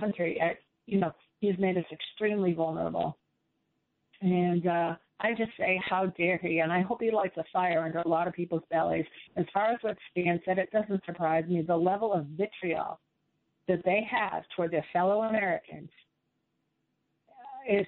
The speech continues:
uh, it's, uh, I can't even fathom feeling that way about somebody, and especially just someone that views life differently than me. And as far as, uh, the president calling us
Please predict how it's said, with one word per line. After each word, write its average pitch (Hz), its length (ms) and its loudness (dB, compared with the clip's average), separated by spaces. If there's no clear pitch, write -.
uh, 196 140 0
it's, 196 220 0
uh, 196 60 -2
I 196 180 2
can't 247 180 2
even 170 180 2
fathom 202 480 -2
feeling 226 320 2
that 190 140 -4
way 160 140 2
about 156 280 0
somebody, 165 400 0
and 190 240 2
especially 226 440 0
just 196 200 -2
someone 208 240 2
that 190 140 2
views 202 400 4
life 180 240 2
differently 180 480 0
than 160 160 0
me. 160 360 0
And 185 320 4
as 202 220 2
far 254 200 2
as, 240 80 -2
uh, 190 420 0
the 165 300 0
president 208 500 0
calling 190 300 2
us 165 100 2